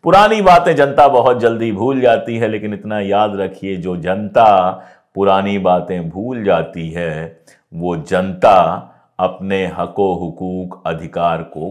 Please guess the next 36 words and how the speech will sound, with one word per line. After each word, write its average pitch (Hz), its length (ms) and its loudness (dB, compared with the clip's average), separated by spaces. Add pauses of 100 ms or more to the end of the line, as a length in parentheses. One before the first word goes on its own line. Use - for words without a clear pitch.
खोने 87 380 -10
की 80 160 -16
तरफ 85 420 -10
धीरे 80 260 -10
धीरे 78 340 -12 (140)
बढ़ 85 120 -6
रही 92 260 -8
होती 104 340 -6
है। 135 160 2
तो 165 180 -2
हको 110 380 0
हुकूक 98 320 -6
जाए 87 320 -6
भाड़ 80 320 -6
में। 113 260 -8 (600)
रोजगार, 127 580 6
वोजगार, 123 580 6
गरीबी 120 480 0
वरीबी 110 420 0
चलती 98 400 -2
रहेगी। 120 440 4
किस्से 123 400 0
सुनिए, 117 380 -4
कहानी 104 440 -2
सुनिए, 107 340 -6
मास्टर 95 420 -4
स्ट्रोक 156 400 0
देखिए 107 460 0 (460)
और 180 760 6
मोदी 196 500 4
जी 160 180 2
के 156 140 2
किस्सों 135 420 0
को 127 300 2
एंजॉय 117 420 4
कीजिए। 104 600 -2